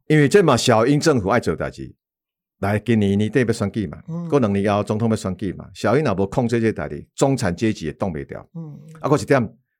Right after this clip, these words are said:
Speaker 1: 劳工阶级嘛挡袂掉。我拄仔来。
Speaker 2: 啊，所谓修正是指怎么样的修正？
Speaker 1: 修正就讲房地，当然你要修正讲甲一成两成，讲，讲起来，房地产有人讲是火车头工业啦，它带动的有很多，比如说这个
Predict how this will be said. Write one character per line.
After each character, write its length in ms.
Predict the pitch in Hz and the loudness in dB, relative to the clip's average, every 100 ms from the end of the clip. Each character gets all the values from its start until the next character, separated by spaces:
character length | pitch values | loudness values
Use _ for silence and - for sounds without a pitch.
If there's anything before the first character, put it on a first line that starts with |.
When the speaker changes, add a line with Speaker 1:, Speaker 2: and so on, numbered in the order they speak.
| _ | _
Speaker 1:
劳 200 | 104 110 | 0 2
工 200 | 120 131 | 4 2
阶 160 | 127 123 | 2 0
级 120 | 101 | 0
嘛 80 | 80 | -4
挡 200 | - 104 | -4 -4
袂 100 | 78 | -4
掉。 240 | 76 64 69 _ _ _ _ _ - | -10 -14 -18 _ _ _ _ _ -2
我 140 | 160 | 0
拄 100 | 160 | 2
仔 80 | 165 | 4
来。 220 | 185 240 | 4 4
Speaker 2:
啊， 0 | |
所 100 | 170 | 4
谓 120 | 269 262 | 2 2
修 260 | - 262 262 | 2 2 2
正 180 | 247 | -2
是 140 | 202 220 | -4 -8
指 180 | - 165 | -12 -12
怎 20 | |
么 60 | |
样 60 | 156 | -12
的 80 | - | -4
修 100 | - | 2
正？ 120 | 185 | 4
Speaker 1:
修 0 | |
正 140 | 220 | 6
就 60 | 156 | 4
讲 260 | 135 165 175 | 4 2 2
房 200 | 131 131 | 0 4
地， 120 | 165 - | 2 2
当 160 | 151 147 | 4 4
然 200 | 123 113 | 4 2
你 80 | 165 | 2
要 80 | 185 | 4
修 240 | 180 165 | 4 4
正 240 | 160 185 143 | 4 2 2
讲 220 | 147 143 | 0 0
甲 80 | 151 | -2
一 220 | - 98 | -4 -8
成 220 | - 92 | -2 -2
两 140 | 80 | -2
成， 160 | 85 80 | -6 -8
讲， 220 | - 117 | -4 -4
讲 140 | - 120 | 0 0
起 80 | 95 | 0
来， 180 | 76 - _ - _ _ | -4 -8 _ -20 _ _
房 160 | - 143 | 2 4
地 100 | 120 | 4
产 160 | 190 | 4
有 60 | 135 | 2
人 120 | 98 | 0
讲 140 | 107 120 | 0 -2
是 160 | 90 | -2
火 260 | 80 90 80 | -4 -2 -2
车 240 | - 110 | 0 0
头 200 | 110 80 | 0 -2
工 200 | 80 95 | -2 -2
业 140 | 104 80 | -2 -4
啦， 140 | 73 - | -8 -8
它 80 | - | -6
带 200 | 131 151 | 2 2
动 200 | 120 139 | 4 2
的 100 | 107 | 4
有 100 | 98 | 2
很 160 | 98 78 | 2 0
多， 200 | 76 104 | -2 -4
比 120 | - | -4
如 100 | 92 | -4
说 220 | 92 107 | -2 -2
这 140 | 107 | -2
个 80 | 113 | -2